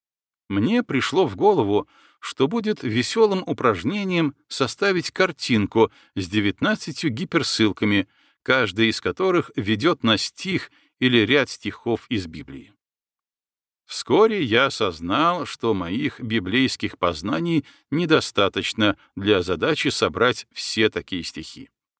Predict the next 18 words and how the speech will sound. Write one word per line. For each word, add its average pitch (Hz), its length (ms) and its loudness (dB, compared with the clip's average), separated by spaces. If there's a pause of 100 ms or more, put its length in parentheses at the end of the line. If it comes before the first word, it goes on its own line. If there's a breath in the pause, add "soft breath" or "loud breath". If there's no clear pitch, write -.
(180)
Более 156 360 -2
того, 69 320 -8 (500 soft breath)
их 190 280 -2
оказалось 151 640 2
настолько 170 560 2
много, 113 500 0 (320 soft breath)
что - 240 0
из 87 220 2
них 175 340 0
можно 143 480 0
было 170 280 0
бы 180 160 2
составить 175 880 -2
книгу. 160 540 -2 (360)
Книгу! 110 720 2 (920)
Так 165 420 0
появилась 104 680 -2
идея. 92 480 -8